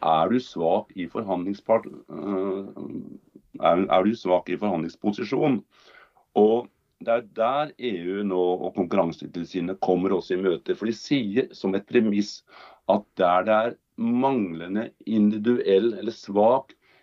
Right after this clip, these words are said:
individuell forhandlingsstyrke, det vil si at det er stor forskjell på den som kjøper og den som selger. Vi er, det er lett å fase der bort, for det kommer alltid en annen og tar jobben, ikke sant? De kan la være å betale anstendig, for det kommer alltid en annen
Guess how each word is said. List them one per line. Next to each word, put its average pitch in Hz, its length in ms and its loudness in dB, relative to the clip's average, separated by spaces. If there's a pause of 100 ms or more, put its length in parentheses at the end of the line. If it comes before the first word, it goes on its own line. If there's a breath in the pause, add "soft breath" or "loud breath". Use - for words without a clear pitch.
(180 soft breath)
individuell 107 640 2
forhandlingsstyrke, 104 920 -2 (420 soft breath)
det - 80 -12
vil 104 140 0
si 113 60 4
at 92 120 2
det 113 80 2
er 110 80 4
stor 98 380 -12 (100)
forskjell 98 400 -8
på 110 160 -8
den 92 160 -4
som 113 160 -6
kjøper 131 720 2 (260 soft breath)
og 107 140 2
den 92 100 2
som 101 160 -10
selger. 87 640 -2 (720)
Vi 101 140 0 (100)
er, 104 460 0 (340)
det 98 80 -8
er 117 220 0
lett 107 260 -6
å 123 80 -6
fase 107 400 0
der 107 160 0
bort, 147 240 -6
for 117 160 -6
det 110 80 -4
kommer 104 220 4
alltid 92 260 2
en 120 80 -10
annen 95 320 0
og 85 60 -12
tar 95 100 -2
jobben, 98 320 0
ikke 120 220 -2
sant? 147 240 0 (260 soft breath)
De 107 160 -2
kan 101 320 2
la 110 80 4
være 98 160 4
å 95 80 -10
betale 95 320 -6
anstendig, 101 480 -8
for 107 80 -14
det 101 80 -12
kommer 101 220 0
alltid - 180 -12
en - 160 -6
annen 87 300 0